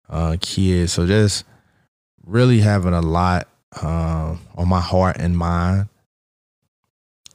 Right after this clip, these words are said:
And, uh, recently, like, the end of this, end of last month, end of October, um,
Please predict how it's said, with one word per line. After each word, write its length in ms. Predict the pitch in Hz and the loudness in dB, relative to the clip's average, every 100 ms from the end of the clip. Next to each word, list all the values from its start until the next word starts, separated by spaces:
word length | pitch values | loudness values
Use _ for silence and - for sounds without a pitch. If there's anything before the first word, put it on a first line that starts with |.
| _ _ _ - | _ _ _ -6
And, 240 | 92 90 | 0 2
uh, 140 | 90 82 | 2 2
recently, 680 | 98 113 - 98 95 95 90 | 2 2 2 2 2 2 2
like, 280 | 87 85 - | 0 -2 -6
the 200 | - - | -14 -6
end 220 | 90 98 | -2 2
of 60 | 95 | 2
this, 280 | 90 90 - - _ - | 2 0 -4 -14 _ -4
end 160 | 101 | 0
of 120 | 92 87 | 2 2
last 480 | 92 95 92 - | 0 2 0 -2
month, 400 | 87 87 90 - | -2 0 -2 -4
end 160 | 85 92 | -4 -2
of 80 | 85 | -2
October, 680 | 85 87 95 92 80 85 - - _ _ _ - | -4 -2 -2 -2 -2 -6 -8 -20 _ _ _ -10
um, 640 | 82 80 78 78 78 85 | -6 -4 -4 -4 -6 -10